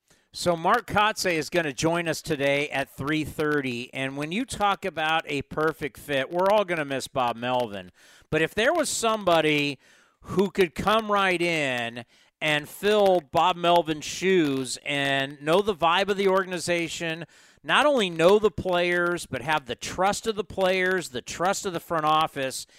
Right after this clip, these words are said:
and probably more than ever, Ken, the fact that you're gonna have a shorter spring training and you gotta be ready to go quick.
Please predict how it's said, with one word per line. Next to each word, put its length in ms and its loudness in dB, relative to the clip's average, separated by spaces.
and 180 -4
probably 560 -2
more 320 -2
than 260 -4
ever, 360 -4
Ken, 520 -6
the 120 -4
fact 420 -4
that 200 -2
you're 160 -2
gonna 240 -6
have 200 -2
a 60 -4
shorter 460 -2
spring 340 -6
training 680 -4
and 160 -10
you 100 -4
gotta 220 -2
be 160 -4
ready 320 0
to 100 -6
go 220 2
quick. 580 0